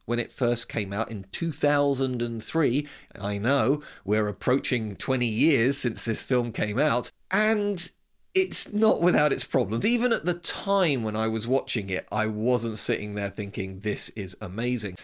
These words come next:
But it's built up quite the head of steam.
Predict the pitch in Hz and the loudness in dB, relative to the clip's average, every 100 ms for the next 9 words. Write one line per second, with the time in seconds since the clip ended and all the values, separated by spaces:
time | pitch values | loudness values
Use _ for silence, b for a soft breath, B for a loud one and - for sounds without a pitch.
0 | - 165 - 127 185 254 220 - 131 - | -4 -2 -2 0 2 2 2 0 -2 -6
1 | - - 147 - 160 131 120 110 - 101 | -14 0 0 2 0 2 0 -2 -4 -8
2 | 92 - | -8 -12